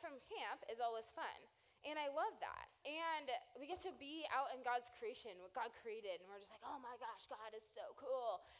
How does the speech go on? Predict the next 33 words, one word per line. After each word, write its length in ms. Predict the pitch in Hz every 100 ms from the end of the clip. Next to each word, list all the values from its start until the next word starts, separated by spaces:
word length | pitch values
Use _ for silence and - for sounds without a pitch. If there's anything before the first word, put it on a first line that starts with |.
| -
And 240 | 277 320 302 -
a 20 | 269
lot 140 | 339
of 100 | 587 539
people 240 | 381 254
come 160 | 285 285
up 160 | 294
to 80 | 285
me 80 | 269
after 240 | 240 240
camp, 240 | 233 262 247
and 80 |
they're 160 | 240 226
just 80 | 226
like, 160 | 240
"Kristen, 240 | 370 415 440 - - - - 311
like, 160 | 330 330 - - _ 254 220
why, 240 | 277 415 539 539 - -
why 160 | 240 381 494
is 160 | 440 359
it 80 | 285
that 160 | 254
when 80 | 254
we 80 | 269 247
go 80 | 262
to 160 | 262 -
camp, 400 | 254 226 175 202 - _ _ _ - 233
God 240 | 262 311
shows 240 | - 247
up 240 | 240 214 -
so 80 | 226
much 240 | 214 -
more 320 | 208 196 156